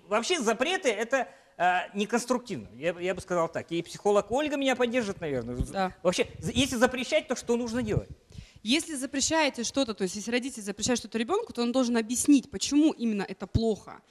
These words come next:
Speaker 2: То есть не просто так сказать: "Это, ну, там, нельзя". Потому что когда ребенку говоришь "нельзя", притом без разницы, какого возраста ребенок, то есть начиная от маленьких, да, заканчивая там даже взрослыми, потому что взрослые тоже, по сути, иногда ведут себя как и дети.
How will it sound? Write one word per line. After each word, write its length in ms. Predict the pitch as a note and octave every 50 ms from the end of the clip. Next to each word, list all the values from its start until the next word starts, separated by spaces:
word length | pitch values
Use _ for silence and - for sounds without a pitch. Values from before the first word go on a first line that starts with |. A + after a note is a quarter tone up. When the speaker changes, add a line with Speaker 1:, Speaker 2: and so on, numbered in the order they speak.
| - - _
Speaker 2:
То 60 | - A3
есть 100 | G#3+ -
не 100 | C4+ -
просто 380 | - F4+ G#4 B4 B4 - D#4+
так 240 | - - C4+ B3 -
сказать: 300 | - - G#3 G3 F3+ - -
"Это, 240 | - - - G4+ B3
ну, 140 | A#3 A3+
там, 140 | - E3 D#3 -
нельзя". 500 | - B3 C#4+ D#4 A#3+ G#3 G3+ F3 D#3 B2 - - - - - _
Потому 240 | - - C4+ D#4+
что 120 | E4+ - E4
когда 220 | - C#4+ D4 E4+ F4
ребенку 320 | E4+ E4+ F4+ E4 D#4+ C4+
говоришь 360 | A#3 C#4 C#4+ F#4 A#4+ - -
"нельзя", 400 | D4+ D4+ C4 A#3 A3+ A#3+ G3 D#3+
притом 240 | - - - D4 C#4
без 160 | A#3+ C#4+ C#4+
разницы, 240 | F4 F4 D#4+ C4+ -
какого 240 | - - - C4+ C4+
возраста 400 | D4+ D4 G#3+ F#3+ F3+ - - F#3
ребенок, 340 | G3 F#3 G#3 F#3+ D#3 D#3 -
то 40 |
есть 120 | F3+ F3 -
начиная 320 | G#3+ - - B3+ B3+ B3+
от 80 | B3+ -
маленьких, 460 | D4+ F#4 A4+ A#4 F#4+ D#4 - G#3+ G3
да, 160 | G3+ B3 C4
заканчивая 480 | A3+ A3+ - A#3 B3+ A#3+ - - G3+ G3+
там 260 | G3+ G3 G3+ G3+ F#3+
даже 160 | G3 G3+ G#3
взрослыми, 500 | G#3 G3+ A3+ A3+ G3+ - - - - - - - - - - - - - -
потому 220 | - F#3+ - A3 G3+
что 80 | G#3+
взрослые 300 | A3 A3+ A#3+ - - B3
тоже, 80 | - G3
по 100 | - F#3
сути, 180 | - G3+ - F#3+
иногда 240 | F3+ F3 F3+ F3
ведут 240 | E3+ F3 F3 F#3+ -
себя 120 | - F3 -
как 140 | F3 -
и 40 | F#3
дети. 340 | E3+ F#3 F3 D#3 - - -